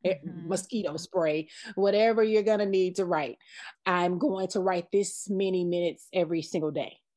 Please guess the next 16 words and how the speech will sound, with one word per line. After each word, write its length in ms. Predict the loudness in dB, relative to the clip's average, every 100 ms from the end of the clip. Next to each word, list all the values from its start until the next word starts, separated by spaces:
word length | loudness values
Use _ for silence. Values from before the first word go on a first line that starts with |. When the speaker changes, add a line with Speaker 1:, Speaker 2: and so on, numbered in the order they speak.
| _
Speaker 2:
I'm 160 | -4 -2
gonna 220 | -2 0
write 160 | -2 -2
on 120 | -2
Monday, 300 | -2 -2 -2
Tuesday, 520 | -4 -4 -2 -2 -2
and 180 | -2 -4
Wednesday. 460 | -4 -6 -8 -14 -20 _ _ -20 -6
I'm 140 | -4
gonna 200 | -2 -4 -2
send 240 | -2 -2
the 60 | -2
first 360 | 0 0 -2
two 140 | -6 -6
drafts 580 | -2 -2 0 -2 -6 -20 _ _ -4
to 500 | 2 2 2 0 -4